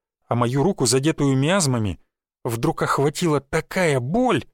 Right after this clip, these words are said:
что, не удержавшись, я упал на колени и сквозь зубы зарычал: "Вот же проклятье!"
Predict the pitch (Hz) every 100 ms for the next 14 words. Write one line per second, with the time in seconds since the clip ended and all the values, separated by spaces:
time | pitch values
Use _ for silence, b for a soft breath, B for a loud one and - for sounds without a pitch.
0 | _ _ _ - - 151 156 143 147 127
1 | 202 - 156 - 156 147 180 160 151 156
2 | 175 180 160 - 151 143 120 190 139 110
3 | 123 175 - - 180 135 135 147 190 151
4 | 135 - 185 185 208 214 208 165 - 135
5 | 95